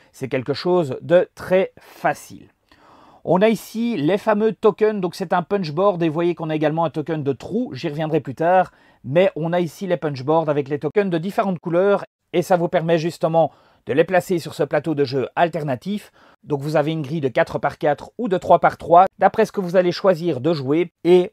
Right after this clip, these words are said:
on va vous demander dans ce mode de jeu-là de refaire donc une seconde partie, entre guillemets, de tic-tac-toe en utilisant les résultats des différentes manches du jeu traditionnel pour pouvoir placer les différents tokens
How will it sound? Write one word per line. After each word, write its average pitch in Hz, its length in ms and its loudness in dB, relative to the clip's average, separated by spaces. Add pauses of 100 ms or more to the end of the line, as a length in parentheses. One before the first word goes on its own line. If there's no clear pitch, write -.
on 160 180 -6
va 175 140 6
vous 170 140 0
demander 156 420 -2
dans 151 140 -4
ce - 120 -10
mode 135 200 -2
de 135 100 -2
jeu-là 127 340 4
de 131 280 -2
refaire 143 580 -2
donc 131 340 -8 (480)
une 147 340 0
seconde 156 800 -6 (120)
partie, 175 540 -4 (120)
entre 156 300 -4
guillemets, 139 320 -4
de 123 100 -8
tic-tac-toe 151 680 -4 (300)
en 160 260 2
utilisant 165 540 -2
les 147 100 0
résultats 160 440 0
des 143 100 0
différentes 143 440 -4
manches 151 300 -4
du 127 120 -8
jeu 131 380 0
traditionnel 143 840 0 (160)
pour 170 180 -2
pouvoir 156 440 4
placer 160 680 -4
les 139 360 2
différents 147 440 -6
tokens 147 460 -2